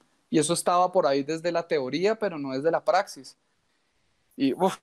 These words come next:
o sea, son reflexiones muy largas y extendidas en relación a la educación, a, a re-, falta de recursos, pero asimismo generar oportunidad, ¿no?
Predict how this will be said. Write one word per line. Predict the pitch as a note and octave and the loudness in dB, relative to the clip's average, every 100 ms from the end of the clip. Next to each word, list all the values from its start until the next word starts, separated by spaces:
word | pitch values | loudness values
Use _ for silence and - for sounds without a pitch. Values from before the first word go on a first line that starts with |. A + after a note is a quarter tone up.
| - | -4
o | E3+ | -2
sea, | F#3+ | 0
son | G3 | 0
reflexiones | G3+ A#3 G#3 F#3 F#3 | 0 0 -2 -2 -2
muy | G#3+ A3+ A3 _ | 0 0 -4 _
largas | D#3+ G3+ G#3+ G3 G#3+ G#3+ | 0 2 4 4 0 0
y | |
extendidas | A3 - F3+ D3 D#3 E3+ F#3 | -6 -6 -8 -4 0 0 -2
en | G3+ | -6
relación | G3 E3 D3+ D3+ | -4 -4 -6 -4
a | F3 | 0
la | F#3 F3+ | 2 2
educación, | E3+ - C3 - F#3+ G#3 G#3 G3+ _ _ _ | 0 -6 -8 -4 0 0 -2 -10 _ _ _
a, | D#3+ D3+ C3+ - _ _ - | 0 0 -2 -6 _ _ -6
a | C#3 C#3 - _ | -4 -4 -6 _
re-, | D3+ E3 D#3+ | -8 -4 -4
falta | - E3+ F3+ | 0 0 0
de | F3 | -4
recursos, | D#3+ - A#3 G#3+ - G3+ G3+ - - _ _ _ _ | -4 -2 0 0 -2 -6 -6 -18 -20 _ _ _ _
pero | - F#3 F3+ E3 D#3+ | 0 2 6 4 4
asimismo | D#3 D#3 F3+ F#3 G#3 F#3 F#3+ G3 F#3+ - _ _ _ - | 0 -2 -4 -2 -2 -2 -2 -2 -2 -8 _ _ _ -12
generar | D#3+ F3 D#3 C#3+ | -6 0 2 2
oportunidad, | D#3+ G3+ G3 F#3 D3+ C#3 F#3 E3 | 2 0 -2 -4 0 2 2 0
¿no? | C3 E3 | -6 -12